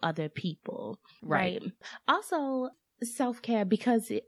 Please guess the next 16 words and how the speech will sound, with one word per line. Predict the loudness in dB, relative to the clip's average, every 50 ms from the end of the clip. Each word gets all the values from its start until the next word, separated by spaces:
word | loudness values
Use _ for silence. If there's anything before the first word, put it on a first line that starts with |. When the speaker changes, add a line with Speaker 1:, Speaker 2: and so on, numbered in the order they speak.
| _
Speaker 1:
of | 4 4 4 4 2 0
all | 2 2 4 6
the | 4 4
buzz, | 6 8 6 6 6 2 0 0 0 0 0
it's | -2 -2 -2
kind | 0 0 2 2
of | 2 2
a | 0 -2 -2
touchy | -2 -4 -4 -4 -4 -2 -4 -6
topic, | -4 0 0 0 0 0 -4 -4 -6 -6 -8 -10 -12 -12 -12 -4 _ 2
and | 4 4 4 2 2 0 -2 -2 -4 -6
there | -4 0 0 0 0 0 -2 -2 -2
is | -2 -2 0 0 -2 -4 -4 -4
a | 0 0 0
lot | 0 0 -2 -2 -2 -4 -6 -4
of | -2 0 0 0 0 -2